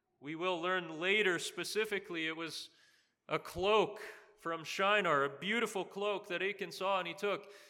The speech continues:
and also shekels of silver and a, a bar of gold. And so these were things that were either devoted to destruction or to be given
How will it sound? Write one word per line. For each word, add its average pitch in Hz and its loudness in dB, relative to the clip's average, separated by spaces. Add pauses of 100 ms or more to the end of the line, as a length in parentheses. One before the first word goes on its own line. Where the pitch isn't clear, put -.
(140)
and 165 -4
also 196 2
shekels 202 2
of 147 -2 (280)
silver 208 6
and 156 0
a, 151 -2
a 151 -2
bar 196 4
of - 0
gold. 180 2 (1400)
And 120 -14
so 190 0
these 202 0
were 190 2
things 196 0
that 170 0
were 180 0 (640)
either 180 2
devoted 175 0
to 185 -2
destruction 175 -2
or 165 -6 (300)
to 165 -10
be 165 -8
given 175 -4